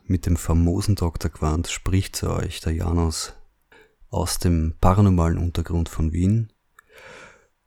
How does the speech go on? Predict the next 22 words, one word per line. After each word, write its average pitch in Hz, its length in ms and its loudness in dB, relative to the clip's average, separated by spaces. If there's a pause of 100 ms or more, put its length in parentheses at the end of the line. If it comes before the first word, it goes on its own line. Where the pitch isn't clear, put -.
(120)
Ghost 107 380 2
Notes 117 240 2
T - 140 -2
V, 104 320 2
ihr 98 80 2
kennt 98 340 0
den 90 80 2
Namen, 104 560 2 (720)
äh, 87 420 -2
und 87 640 -2 (260)
wir 92 160 0
sind 87 400 -2 (200)
zurück - 800 -4 (720)
und - 480 -2 (840)
ein 85 160 0
aufmerksamer 92 640 0
Hörer 87 280 0
wird 92 120 -4
sich - 160 -4
schon 85 180 -2
denken - 340 -2
können, 85 440 0